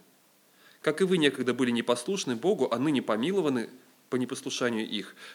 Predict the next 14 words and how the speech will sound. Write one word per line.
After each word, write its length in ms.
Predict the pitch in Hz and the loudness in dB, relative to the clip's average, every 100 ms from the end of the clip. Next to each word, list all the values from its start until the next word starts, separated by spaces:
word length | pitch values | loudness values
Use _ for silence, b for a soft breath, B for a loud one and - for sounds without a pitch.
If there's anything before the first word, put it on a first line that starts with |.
| - | 0
так 180 | 131 175 | 2 4
и 40 | |
они 200 | 175 151 | 4 4
теперь 320 | - - 143 | 2 -2 -2
непослушны 640 | 117 110 117 - 208 - 110 | 0 0 -2 -2 -4 -2 0
для 160 | 117 | 0
помилования 680 | 117 113 143 156 139 135 135 | 0 0 0 -2 -2 -4 -4
вас, 440 | 135 98 92 - b b b | 0 0 0 -14 b b b
чтобы 320 | - 120 107 | -8 -6 -4
и 100 | - | -6
сами 360 | - 156 170 156 | -6 -6 -4 -4
они 140 | 139 | -6
были 220 | 110 117 | -4 -4
помилованы. 680 | 123 120 117 101 90 87 85 | -6 -8 -8 -6 -6 -8 -14